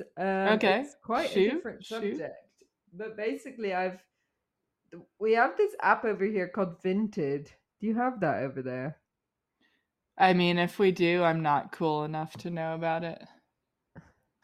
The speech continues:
Speaker 1: No, you're super cool. Don't uncool yourself. You are a cultured nut. <laughs> Um,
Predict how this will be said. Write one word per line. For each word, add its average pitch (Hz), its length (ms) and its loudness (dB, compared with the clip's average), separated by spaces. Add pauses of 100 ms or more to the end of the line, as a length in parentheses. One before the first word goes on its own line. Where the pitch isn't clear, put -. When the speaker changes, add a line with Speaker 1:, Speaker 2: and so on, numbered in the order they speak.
(260)
Speaker 1:
No, 117 180 -6
you're 147 220 -4
super 247 420 -8
cool. 165 380 -2
Don't 165 240 -10 (360)
uncool 170 520 -8
yourself. - 380 -12 (640)
You 262 540 2
are 254 280 2
a - 20 -14
cultured 254 580 0
nut. 196 380 2 (840)
<laughs> - 960 -6 (1160)
Um, 262 340 8